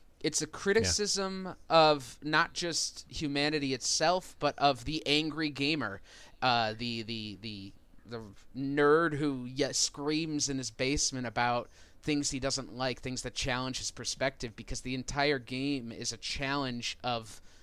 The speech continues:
Speaker 1: the gamer's perspective.
Speaker 2: Mm-hmm.
Speaker 1: Um,
Speaker 2: Yeah.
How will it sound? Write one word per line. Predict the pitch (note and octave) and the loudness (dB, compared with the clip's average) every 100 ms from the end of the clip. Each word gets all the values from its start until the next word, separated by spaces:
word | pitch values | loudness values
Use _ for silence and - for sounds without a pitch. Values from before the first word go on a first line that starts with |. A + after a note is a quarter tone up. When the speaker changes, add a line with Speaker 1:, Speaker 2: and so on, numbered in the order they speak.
| - - | -20 0
Speaker 1:
the | D#3 | 0
gamer's | C3 E3 E3 D3 B2+ | 4 6 6 4 0
perspective. | - B2 - D3 C3+ - E2 - - - - - - - - A#2+ | -2 0 2 2 0 -4 -8 -16 -20 -20 -20 -20 -20 -20 -6 0
Speaker 2:
Mm-hmm. | A2+ G#2 | 2 2
Speaker 1:
Um, | C#3 D3 | 2 6
Speaker 2:
Yeah. | D#3 | 6